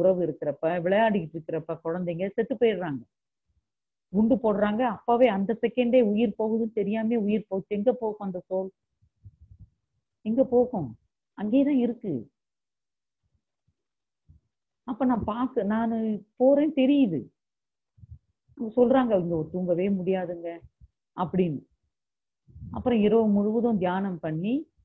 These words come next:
அப்படியே அந்த சோல் அப்படியே வெளியில, அன்னைக்கு அந்த ஸ்ரீலங்கால நான் தங்கியிருந்த வீட்டுல எல்லாம் miracle.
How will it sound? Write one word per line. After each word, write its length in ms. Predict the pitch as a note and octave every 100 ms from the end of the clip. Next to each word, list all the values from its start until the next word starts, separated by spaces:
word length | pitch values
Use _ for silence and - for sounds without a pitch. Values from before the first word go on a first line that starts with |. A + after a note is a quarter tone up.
| _ _ _ -
அப்படியே 380 | F3+ F#3+ G3+ G#3
அந்த 140 | A3 F3 E3+
சோல் 260 | F#3+ G3
அப்படியே 220 | D3 D#3 E3
வெளியில, 300 | D3+ E3+ E3 F#3+ C4+ _ _ -
அன்னைக்கு 260 | D#3+ D#3+ D#3+
அந்த 140 | D#3+ D#3 D3 - _
ஸ்ரீலங்கால 640 | - G#3 A3+ G3+ G3 F#3
நான் 140 | F3 E3
தங்கியிருந்த 380 | F3+ G#3 G3 F#3
வீட்டுல 200 | F#3+ G#3
எல்லாம் 200 | A#3 F3
miracle. 420 | F3 A3+ -